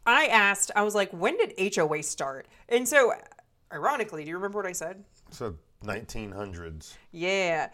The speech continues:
Speaker 1: So the nineteen, uh, wait. Ni-, mid nineteenth century, so the eighteen hundreds.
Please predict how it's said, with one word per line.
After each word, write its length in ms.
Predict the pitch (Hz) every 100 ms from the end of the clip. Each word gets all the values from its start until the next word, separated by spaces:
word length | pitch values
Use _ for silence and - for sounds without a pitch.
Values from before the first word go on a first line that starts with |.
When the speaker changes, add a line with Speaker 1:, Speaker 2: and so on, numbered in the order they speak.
| -
Speaker 1:
So 180 | - 202
the 60 | 185
nineteen, 460 | 208 226 233 220
uh, 580 | 185 165 156 131 90 57 - - _ _ _ - - - _ _ _ _ -
wait. 260 | - - _ _ _ _ _ _ - - - - _ _ _ _ _ _ _ _ _ _ _
Ni-, 120 | 208 214
mid 200 | 226 214
nineteenth 320 | 196 185 170
century, 320 | 160 151 143
so 140 | 156
the 100 | 160
eighteen 220 | 151 - 139
hundreds. 340 | - -